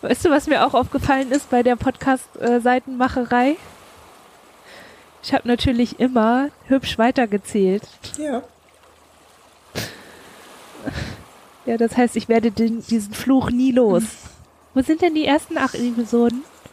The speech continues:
Speaker 2: Hm, aber ich glaub, wenn wir jetzt mittendrin wieder bei Null
Speaker 1: Shit.
Speaker 2: anfangen, das kommt auch nicht.
Speaker 1: Ist das noch merkwürdiger?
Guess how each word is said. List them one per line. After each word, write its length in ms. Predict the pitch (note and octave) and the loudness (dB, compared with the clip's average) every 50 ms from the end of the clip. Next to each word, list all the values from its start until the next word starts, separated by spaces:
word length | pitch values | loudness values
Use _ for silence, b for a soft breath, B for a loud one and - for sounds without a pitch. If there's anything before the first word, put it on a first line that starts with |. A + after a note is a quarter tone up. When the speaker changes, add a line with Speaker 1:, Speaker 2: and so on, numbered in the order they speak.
| _ _ _ _ - | _ _ _ _ -8
Speaker 2:
Hm, 240 | - G#3+ G#3 F#3+ F#3 F3+ F3 | -6 -6 -4 -6 -6 -6 -2
aber 160 | F#3 G#3 A3 | 0 2 2
ich 100 | G#3+ - | 2 0
glaub, 240 | A3+ G#3+ G3 F#3 G3 | 0 0 0 2 0
wenn 140 | G#3 G3+ | 0 2
wir 80 | G3+ G3 | 2 2
jetzt 280 | G3 G3+ G#3+ G#3 - A3+ | 2 2 0 0 -4 -6
mittendrin 500 | A3+ A3+ - G#3 F#3+ - - G#3 A3+ A#3 | -6 -6 -6 -6 -6 -2 -2 -2 0 0
wieder 180 | A3 G3+ G3+ | 0 0 0
bei 100 | G3 G3 | 0 0
Null 140 | G3 G3 G#3 | 0 0 0
Speaker 1:
Shit. 80 | G3+ - | 0 0
Speaker 2:
anfangen, 460 | - F3+ F#3 F#3 - F3+ F#3 G#3+ - - - _ _ _ _ - - - - - - | -2 -4 -6 -4 -4 -6 -6 -6 -8 -14 -20 _ _ _ _ -20 -20 -20 -20 -14 -8
das 180 | - F#3 - | -6 -6 -6
kommt 300 | - - G#3 G#3 G3+ - | -4 -6 -8 -8 -6 -6
auch 200 | - G3 G#3 G3 | -6 -6 -6 -6
nicht. 240 | F3+ D#3+ D#3+ - - - _ _ _ - - - - - - - - - - - - - - - - - - - - - - - - - - - - - | -10 -16 -16 -18 -20 -20 _ _ _ -20 -20 -20 -20 -20 -20 -20 -20 -20 -20 -20 -20 -20 -20 -20 -20 -20 -20 -20 -20 -20 -20 -20 -20 -20 -20 -20 -6 -2
Speaker 1:
Ist 160 | - A3+ - | -2 0 0
das 140 | B3 A3+ - | 0 0 0
noch 200 | C4 C#4+ C4+ - | 0 -2 0 2
merkwürdiger? 680 | G#3 F#3+ F#3+ - - F3 E3+ E3 D#3 - D#3 D#3 - | 2 0 0 0 -2 -2 -2 -2 -4 -4 -4 -6 -8